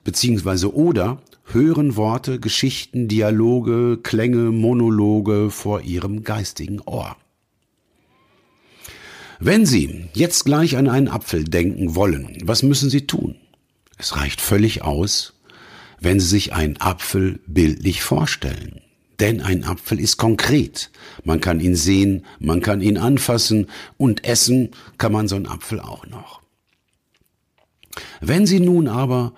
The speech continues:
an Mut denken wollen, was müssen Sie dann tun? Können Sie sich ein Bild von Mut machen? Besser nicht.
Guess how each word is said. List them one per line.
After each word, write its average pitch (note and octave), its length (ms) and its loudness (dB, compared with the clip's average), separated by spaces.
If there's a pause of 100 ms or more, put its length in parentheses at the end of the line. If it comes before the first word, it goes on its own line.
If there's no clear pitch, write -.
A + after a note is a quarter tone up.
(240)
an C3 380 2
Mut C3 360 2
denken F#2 680 -2
wollen, D2 520 -10 (680)
was G2 220 -2
müssen B2+ 280 2
Sie B2+ 80 4
dann C3 200 2
tun? - 400 -2 (1040)
Können E3 400 4
Sie A#2+ 260 2
sich B2 300 -4
ein D#2+ 340 -2
Bild E2+ 300 2
von C3+ 340 -2
Mut C#3 220 0
machen? G#3 500 -4 (680)
Besser - 340 -4
nicht. - 440 -8